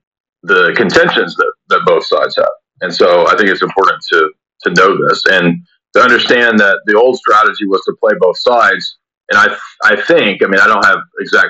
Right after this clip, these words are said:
proof of this, but when I hear about, you know, the U S money, especially the Democratic Party that, that tends to favor working with Iran,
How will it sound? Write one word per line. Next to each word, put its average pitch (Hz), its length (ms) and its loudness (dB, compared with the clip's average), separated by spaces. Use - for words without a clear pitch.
proof - 220 0
of 90 80 0
this, 87 300 0
but 95 200 0
when 95 140 0
I 90 140 2
hear 110 200 4
about, 90 320 0
you 110 100 -8
know, 90 120 0
the 90 140 -2
U 95 140 2
S 90 180 0
money, 90 320 0
especially 123 380 0
the 98 100 0
Democratic 98 420 0
Party 95 340 0
that, 87 160 0
that 90 180 -2
tends 123 340 0
to 110 360 0
favor 113 400 2
working 107 380 2
with 104 260 0
Iran, 110 480 2